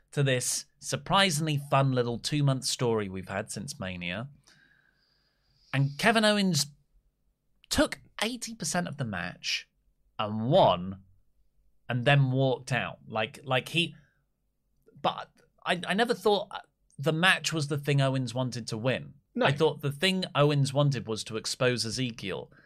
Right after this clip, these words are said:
Speaker 1: and we didn't get that. So I, f-, I felt like this under-delivered.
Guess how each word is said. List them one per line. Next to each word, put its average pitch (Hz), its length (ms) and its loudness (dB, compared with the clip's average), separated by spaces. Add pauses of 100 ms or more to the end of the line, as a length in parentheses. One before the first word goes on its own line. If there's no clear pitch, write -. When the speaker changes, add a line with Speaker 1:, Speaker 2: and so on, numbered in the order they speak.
(200)
Speaker 1:
and 117 100 -6
we 120 80 -2
didn't 160 300 0
get - 320 0
that. 73 220 -6 (380)
So - 140 -2
I, 120 60 2
f-, - 260 -12
I 120 100 -6
felt 135 220 -2
like 110 140 -6
this - 240 -8
under-delivered. 101 800 -4